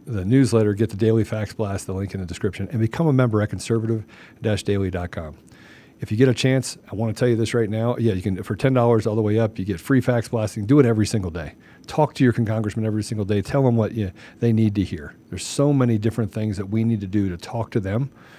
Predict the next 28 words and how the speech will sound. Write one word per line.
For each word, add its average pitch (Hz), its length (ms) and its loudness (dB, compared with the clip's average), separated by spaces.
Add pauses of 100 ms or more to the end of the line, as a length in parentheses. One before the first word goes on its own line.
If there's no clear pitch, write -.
(160)
in 107 80 -4
order 101 200 2
to 92 60 -6
get 120 280 0
them 104 260 -2
to - 180 -10
understand 113 640 0
that 92 100 -6
we 113 280 0
are 110 320 0
the 98 120 -6
sil-, 98 400 -6
silent 107 340 -4
majority. 85 460 -10 (300)
So - 120 -16
go 135 80 2
to 127 60 2
conservative 104 420 -4
dash 95 220 -4
daily 92 260 -6
dot 82 200 -10
com. - 240 -18 (1900)
Go 131 240 10
to 127 640 4 (680)
my 110 200 0
store, 95 480 -4 (120)
go 127 200 4
to 113 640 2